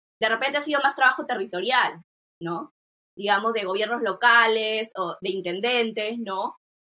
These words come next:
Que más que políticas nacionales que ha llevado a cabo Alberto Fernández, o bueno, el gobierno en general, en estos dos meses, ¿no? Básicamente. Teniendo en cuenta también que hubo una disputa muy grande dentro del Ejecutivo, ¿no?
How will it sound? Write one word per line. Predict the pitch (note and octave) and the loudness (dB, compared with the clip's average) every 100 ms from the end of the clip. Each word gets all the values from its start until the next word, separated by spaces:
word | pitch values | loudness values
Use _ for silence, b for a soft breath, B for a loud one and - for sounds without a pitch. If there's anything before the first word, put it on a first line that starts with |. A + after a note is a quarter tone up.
| _ | _
Que | - A3+ A3 | 0 4 4
más | A3+ B3+ B3+ | 4 4 4
que | C4+ | -4
políticas | A#3 A3 A#3+ A#3 A#3 A#3+ C4 | -2 -2 -2 -6 -2 -2 -2
nacionales | G3+ - G3 G#3 G#3 G#3 A#3 - | -8 -8 -6 0 0 0 -6 -4
que | G3 - | -4 -2
ha | G3 | -2
llevado | G3+ G3 F#3+ G3 G3 | 0 4 4 4 0
a | G3+ | 0
cabo | G3 F#3+ F#3 G3 G3 | 2 4 2 0 -2
Alberto | F#3 F3 E3+ G3 - | -2 -2 -4 -10 -8
Fernández, | F#3 F#3+ F#3 F#3 F3+ F#3 F#3+ | -8 -4 -4 -2 -2 -4 -6
o | F3+ | -10
bueno, | - D#3+ | -6 -6
el | D3+ | -2
gobierno | E3+ F3+ F#3+ | -2 -2 -6
en | |
general, | G#3 A#3+ A#3+ G#3+ B3 _ _ _ _ _ _ _ | -6 -2 0 0 -2 _ _ _ _ _ _ _
en | G#3+ G#3 | -2 0
estos | G#3 G#3+ A3+ A3+ A3+ G#3 | -4 -2 -2 -2 -2 -4
dos | G#3 | -2
meses, | F#3+ E3+ E3+ | -4 -6 -8
¿no? | F3+ | -4
Básicamente. | F3+ F3 F3 F#3 F3+ F3+ F3 G#3 - _ _ _ _ _ - | -4 -4 -6 -4 -2 -4 -2 -4 -6 _ _ _ _ _ 0
Teniendo | C#4 F#4 | 2 2
en | G4 | 0
cuenta | G#4 E4 | -4 -4
también | A#3 B3 B3+ D#4 D#4+ | -6 -6 -4 -6 -10
que | B3 G3 | -10 -10
hubo | B3 C#4 | -10 -12
una | D#4 D4 | -8 -8
disputa | D4 - B3 A#3+ | -10 -14 -2 -2
muy | B3+ C4+ | 0 -8
grande | B3+ B3+ B3+ A#3 | -6 -6 -6 -6
dentro | A#3 A#3+ | -6 -8
del | A3 | -12
Ejecutivo, | G#3 _ F#3+ G3 D4+ B3+ F3+ | -14 _ -8 -2 0 0 0
¿no? | F3+ F#3+ | -4 -8